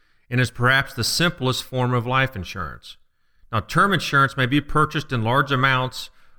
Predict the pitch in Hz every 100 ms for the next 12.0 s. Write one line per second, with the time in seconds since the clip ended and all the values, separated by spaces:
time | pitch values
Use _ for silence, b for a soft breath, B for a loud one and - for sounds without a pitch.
0 | - - 120 120 151 147 - 160 131 120
1 | - 127 123 123 117 120 120 101 - 165
2 | 107 90 80 _ _ _ _ _ - 139
3 | 156 - 135 127 135 - 131 127 - 104
4 | - 139 139 - 131 120 117 110 110 -
5 | 127 123 104 101 147 139 104 101 110 110
6 | - 120 117 110 110 104 113 117 120 117
7 | - 113 107 104 101 104 107 107 - 104
8 | 98 110 101 95 95 - 104 87 - -
9 | - - - b b b b b b 123
10 | 180 180 139 143 143 131 143 135 131 135
11 | 131 156 - 101 90 104 92 90 -